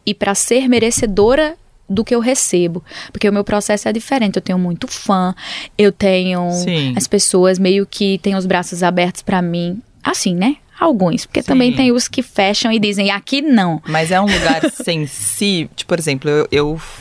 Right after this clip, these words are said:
Speaker 2: eu tenho programa de rádio, eu apresento programa de T V e eu es-, às vezes escrevo, mas, tipo, escrever pra mim é o lugar que, que se alguém fala alguma coisa me atinge,
Speaker 1: Atinge.
Speaker 2: entendeu? Tipo, é um lugar que eu, que eu não tenho a segurança que eu tenho falando, fazendo,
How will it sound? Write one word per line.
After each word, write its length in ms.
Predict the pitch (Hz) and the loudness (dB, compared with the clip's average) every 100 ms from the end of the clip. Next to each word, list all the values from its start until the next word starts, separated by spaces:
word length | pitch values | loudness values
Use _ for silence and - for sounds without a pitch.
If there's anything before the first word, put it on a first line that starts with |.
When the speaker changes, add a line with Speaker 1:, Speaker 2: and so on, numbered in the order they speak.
| - | -6
Speaker 2:
eu 160 | 147 139 | -4 -2
tenho 180 | 156 151 | -4 -4
programa 180 | 156 | -4
de 100 | 143 | -4
rádio, 580 | 147 170 185 170 156 147 147 | -2 0 2 0 -2 -6 -6
eu 40 | |
apresento 240 | 147 160 156 | -6 -8 -6
programa 160 | 156 | -6
de 60 | 147 | -6
T 80 | 147 | -4
V 400 | 165 185 196 208 - - | 0 2 2 -2 -12 -16
e 140 | - 175 | -4 0
eu 80 | 180 | 0
es-, 180 | 185 - - - | -2 -8 -14 -4
às 200 | 147 147 | -2 -2
vezes 440 | 165 175 185 190 196 | 2 2 2 0 0
escrevo, 400 | - 175 135 135 | 2 2 0 0
mas, 200 | 151 - | -2 -4
tipo, 200 | - 190 | -2 -2
escrever 640 | - 240 202 156 175 190 | 0 2 0 2 0 0
pra 180 | 202 190 | -2 -2
mim 260 | 185 196 | -2 0
é 100 | 208 | 2
o 40 | 214 | 2
lugar 360 | 214 180 185 | 2 2 0
que, 220 | 196 196 170 | -4 -10 -10
que 80 | - | -10
se 120 | - | -4
alguém 200 | 175 175 | -2 -2
fala 180 | 175 170 | -2 -2
alguma 200 | 165 165 | -2 -4
coisa 160 | 175 180 | -2 0
me 80 | |
atinge, 400 | 202 - 160 131 113 | 0 0 0 0 0
Speaker 1:
Atinge. 80 | 113 | 0
Speaker 2:
entendeu? 500 | 113 123 135 139 117 - | 2 2 4 2 0 -4
Tipo, 220 | - 151 | -6 0
é 60 | 151 | 0
um 40 | |
lugar 260 | 156 151 156 | 2 0 0
que 100 | 175 | -2
eu, 180 | 165 - _ - | -4 -8 _ -4
que 80 | 185 | -2
eu 40 | |
não 120 | 175 | -2
tenho 240 | 160 185 196 | -2 0 0
a 60 | |
segurança 640 | - 185 170 160 175 185 | -2 -2 2 2 2 0
que 80 | 185 | -4
eu 40 | 170 | -4
tenho 260 | 170 160 | -2 -2
falando, 580 | 160 160 156 160 170 156 | -2 -2 0 0 0 -4
fazendo, 440 | - 147 151 151 | -4 -4 -2 -4